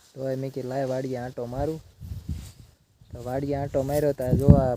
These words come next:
પછી શું છે કોમેન્ટમાં બતાવજો. તો હવે આપણે છે ને એક બીજી તમને અસલ વસ્તુ બતાવી દઈએ.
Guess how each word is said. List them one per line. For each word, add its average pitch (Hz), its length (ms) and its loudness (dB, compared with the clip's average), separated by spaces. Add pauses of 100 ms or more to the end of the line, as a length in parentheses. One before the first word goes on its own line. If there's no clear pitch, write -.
પછી - 420 2 (1400)
શું 156 240 -6
છે 143 220 -4
કોમેન્ટમાં 135 580 -6
બતાવજો. 127 520 -4 (3500)
તો 131 80 -4
હવે 127 180 -4
આપણે 147 420 0
છે 156 120 0
ને - 140 4
એક - 180 8
બીજી 143 280 2
તમને - 300 4 (100)
અસલ - 300 4
વસ્તુ - 280 10
બતાવી - 520 10
દઈએ. - 220 4